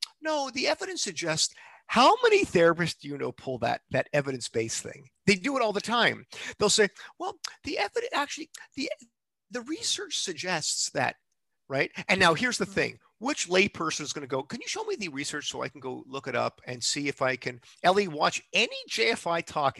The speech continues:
Speaker 1: You'll never forget this now.
Speaker 2: Right.
Speaker 1: Watch any J F I talk when one of your clinicians stands up and says, um, "The evidence suggests that, um, uh, you know, um, scratching your right ear, uh, helps with clinical depression."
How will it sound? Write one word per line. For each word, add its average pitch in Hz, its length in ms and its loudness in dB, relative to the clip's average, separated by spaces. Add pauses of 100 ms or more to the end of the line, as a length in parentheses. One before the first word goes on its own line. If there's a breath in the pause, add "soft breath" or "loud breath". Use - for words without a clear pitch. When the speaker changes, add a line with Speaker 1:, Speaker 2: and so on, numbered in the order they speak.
Speaker 1:
You'll 131 160 -4
never 156 200 -4
forget 330 320 -4
this - 200 -6
now. - 200 -10 (440 loud breath)
Speaker 2:
Right. 175 80 4
Speaker 1:
Watch 170 180 4 (100)
any 247 300 2
J 190 240 2
F 156 140 2
I 139 180 0
talk 113 460 -4
when 120 180 -10
one 131 140 -4
of 170 40 -4
your 170 120 -6
clinicians 120 540 -6
stands 139 300 -2
up - 180 0
and 127 100 -10
says, 131 200 -2 (320 loud breath)
um, - 160 2 (120)
"The 214 160 0
evidence 381 340 0
suggests 139 640 0 (240 loud breath)
that, 139 480 4 (140)
um, 131 500 0 (140)
uh, 120 420 -2 (140)
you 151 80 -8
know, 117 360 -6
um, 120 400 -4
scratching 202 480 -4
your 175 140 -10
right 139 260 -2
ear, 131 520 -6
uh, 120 100 -6
helps 143 340 -6
with 127 200 -12
clinical 135 320 -12
depression." - 500 -8